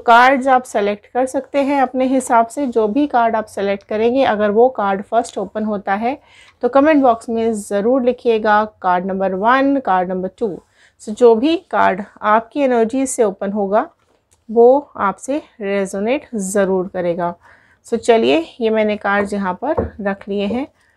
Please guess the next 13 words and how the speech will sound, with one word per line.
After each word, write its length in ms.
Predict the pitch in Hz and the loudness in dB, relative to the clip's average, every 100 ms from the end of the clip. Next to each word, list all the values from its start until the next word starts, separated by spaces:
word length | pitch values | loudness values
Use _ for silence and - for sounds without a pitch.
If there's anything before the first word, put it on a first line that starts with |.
| _ - | _ -8
और 260 | 196 196 185 | -2 0 0
अब 280 | - 202 | 0 2
एक 180 | 233 226 | 0 0
एक 100 | 277 | -2
करके 280 | 247 233 240 | -2 0 0
इनको 260 | 233 233 233 | 0 0 0
ओपन 340 | 196 233 247 | 0 0 -2
करेंगे। 440 | 254 269 262 269 302 _ | 0 0 0 -2 -6 _
So 140 | 247 | -10
कार्ड्स 280 | 240 226 233 | -2 -2 -2
के 80 | 247 | -8
साथ 220 | 240 214 220 | -6 -6 -6
कनेक्ट 320 | 214 208 214 | -8 -8 -10